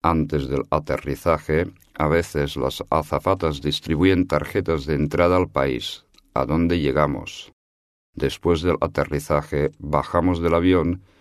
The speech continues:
pasamos por el control de pasaportes y luego vamos a buscar nuestro equipaje, que viene en una cinta transportadora, y si necesitamos declarar algo, pasamos por la aduana.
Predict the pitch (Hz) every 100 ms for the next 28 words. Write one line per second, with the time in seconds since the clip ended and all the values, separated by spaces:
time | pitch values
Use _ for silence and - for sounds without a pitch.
0 | _ _ 73 71 78 76 78 - 78 69
1 | 62 - 67 67 - 85 80 80 73 -
2 | 76 92 85 - 73 76 - _ _ -
3 | 110 104 90 87 - 80 85 78 73 65
4 | 69 - 78 78 71 65 - 67 - 73
5 | 85 78 - 57 - - 67 65 78 80
6 | 80 - 73 73 69 - 95 101 92 78
7 | 76 76 73 80 78 69 71 85 69 64
8 | _ _ _ - 123 - 104 95 92 78
9 | 76 95 101 92 87 85 82 87 82 -
10 | 87 85 76 65 73 _ _ _ - 78
11 | 76 95 85 82 82 - 80 73 58 60
12 | 69 69 64 -